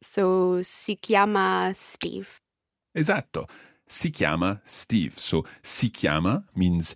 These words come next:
Speaker 2: "he is called," or "she is called," or indeed, "you are called" in the formal form. Can you remember how to say, "I am called, my name is"?
Speaker 1: Mi chiamo.
Speaker 2: Mi chiamo. And what's the question?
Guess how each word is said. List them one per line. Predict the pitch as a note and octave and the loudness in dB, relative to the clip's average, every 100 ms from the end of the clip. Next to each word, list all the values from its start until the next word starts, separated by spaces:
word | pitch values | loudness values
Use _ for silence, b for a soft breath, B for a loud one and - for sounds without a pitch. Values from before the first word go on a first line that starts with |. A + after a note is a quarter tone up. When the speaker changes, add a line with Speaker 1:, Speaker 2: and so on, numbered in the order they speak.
| _ | _
Speaker 2:
"he | - - F2+ | -12 0 2
is | D2+ - | 2 2
called," | - F3 G3+ - _ _ _ - | 0 0 -4 -12 _ _ _ -4
or | - D#2 - - | 0 0 -2 -4
"she | - A#3+ | 0 2
is | G3+ - | 2 4
called," | F#2+ F#2+ G#2+ - b b b | 6 6 4 -4 b b b
or | A2 A#2+ | 4 4
indeed, | A2 F#2 A2+ - - - | 4 2 0 -2 -12 -10
"you | G2+ G2+ G3+ G3 - | -2 2 2 2 2
are | - | 0
called" | - G2 E2 D#2+ - | 4 4 4 -2 -6
in | - G#2 | 0 2
the | F#2+ | 2
formal | F#2+ - F2 D2+ D#2+ E2+ | -2 -2 0 0 2 0
form. | - A#2+ G#2+ D#2 - _ _ _ _ _ _ _ _ _ - | 2 4 4 4 -6 _ _ _ _ _ _ _ _ _ -10
Can | - E3+ | -2 2
you | D#3 | 4
remember | A#2+ A2+ F#2 | 4 4 4
how | F2 | 2
to | C#2+ | -2
say, | D2 D2+ - _ - | -2 -4 -6 _ -4
"I | E3+ | -2
am | D#4 E2 | 0 -2
called, | - - - - - | -2 -2 -4 -8 -10
my | F#2+ G#2+ | 0 2
name | C#3+ E3 A#2 | 4 2 0
is"? | - - - _ _ _ _ - _ _ _ _ _ _ - | -2 -10 -14 _ _ _ _ -20 _ _ _ _ _ _ -2
Speaker 1:
Mi | A3+ A3+ | 2 2
chiamo. | - A3+ G#3 F#3+ G3+ - _ _ | 2 4 4 4 0 -4 _ _
Speaker 2:
Mi | F2+ | -4
chiamo. | - - C2+ - - - b b b _ | -2 -2 -2 2 2 0 b b b _
And | B2+ B2 C3 B2 B B - | 2 4 4 0 B B 0
what's | G3+ - | 2 2
the | |
question? | - C4 - - | 2 2 0 -4